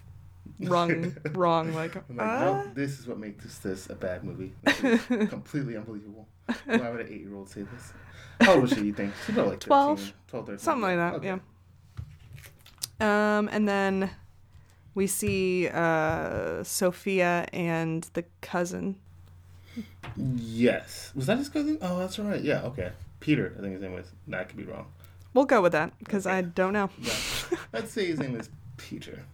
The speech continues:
Speaker 2: And then Sophia was his ex-girlfriend. The, so Prince, so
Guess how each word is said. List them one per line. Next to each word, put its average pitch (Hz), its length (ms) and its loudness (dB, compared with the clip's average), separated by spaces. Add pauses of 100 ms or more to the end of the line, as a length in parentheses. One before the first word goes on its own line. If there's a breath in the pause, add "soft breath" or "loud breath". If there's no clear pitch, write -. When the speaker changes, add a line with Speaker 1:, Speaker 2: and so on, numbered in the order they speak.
(400 loud breath)
Speaker 2:
And 117 140 -2
then 101 160 0
Sophia 113 640 2
was 95 220 -4
his 95 160 -4
ex-girlfriend. - 1080 -8 (640)
The, 98 120 -6
so 101 160 -6
Prince, 107 360 -2
so 107 400 0